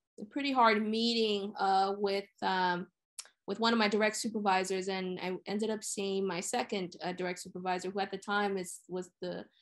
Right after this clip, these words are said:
uh, was the V P of corporate communications. She's no longer there, but she gave me one of the biggest, uh,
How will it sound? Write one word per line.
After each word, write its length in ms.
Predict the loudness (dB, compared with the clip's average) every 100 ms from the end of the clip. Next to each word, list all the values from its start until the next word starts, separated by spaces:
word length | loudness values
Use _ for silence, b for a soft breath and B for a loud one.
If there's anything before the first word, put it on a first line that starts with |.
| b b _ _ -4
uh, 420 | -2 0 -2 -2
was 140 | -4 -4
the 80 |
V 160 | 0 0
P 160 | 4 2
of 140 | 4
corporate 260 | 0 0 0
communications. 560 | 2 2 2 0 -2
She's 180 | -4 -2
no 120 | 2
longer 260 | 2 2 0
there, 400 | 2 2 2 0
but 180 | -4 -4 b b
she 180 | -4 2
gave 240 | 8 8 8
me 200 | 4 4
one 240 | 4 4
of 80 | 2
the 120 | -2 -2 8
biggest, 600 | 8 10 8 8 0 2 8
uh, 460 | 10 10 8 6